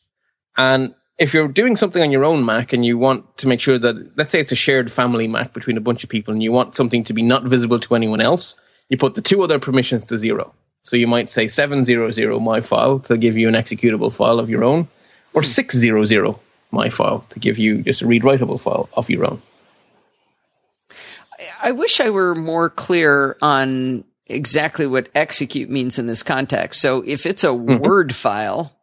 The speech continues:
Speaker 2: or text
Speaker 1: Execute
Speaker 2: file
Speaker 1: is meaningless.
Speaker 2: Okay. Okay, good.
Speaker 1: Because the O S will try to execute it and then go, "Uh, it isn't an executable file. So sure, you have permission to do this impossible thing."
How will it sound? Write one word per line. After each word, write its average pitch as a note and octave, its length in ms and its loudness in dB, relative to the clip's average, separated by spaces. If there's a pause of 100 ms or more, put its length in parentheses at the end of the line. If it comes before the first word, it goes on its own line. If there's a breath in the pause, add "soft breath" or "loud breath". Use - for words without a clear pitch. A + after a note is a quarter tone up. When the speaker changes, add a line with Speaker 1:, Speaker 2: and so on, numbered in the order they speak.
(420)
Speaker 2:
or - 100 -20 (140)
text E3 200 0
Speaker 1:
Execute C3+ 260 2
Speaker 2:
file A#2+ 180 2
Speaker 1:
is C3 60 2
meaningless. B2 600 -2 (140)
Speaker 2:
Okay. D#3 360 -2 (220)
Okay, B2 200 -10
good. C3+ 120 2
Speaker 1:
Because B2+ 180 2
the C3+ 160 2
O D3+ 80 2
S C#3+ 220 0
will B2+ 140 0
try E3 340 0
to C3+ 100 2
execute A2+ 400 -2
it A#2 80 -4
and A#2+ 80 -2
then A#2 140 -2
go, G#2+ 260 0 (120)
"Uh, G#2+ 460 2 (600)
it C#3 160 0
isn't G3 220 2
an D3+ 100 0
executable C3 520 -2
file. A#2 280 -2
So A2+ 320 -4
sure, C#4 240 0
you C#3 160 0
have C#3 180 -2
permission C#3 340 0
to - 80 -4
do A2+ 120 0
this A2 140 -4
impossible B2 420 -2
thing." F3+ 260 0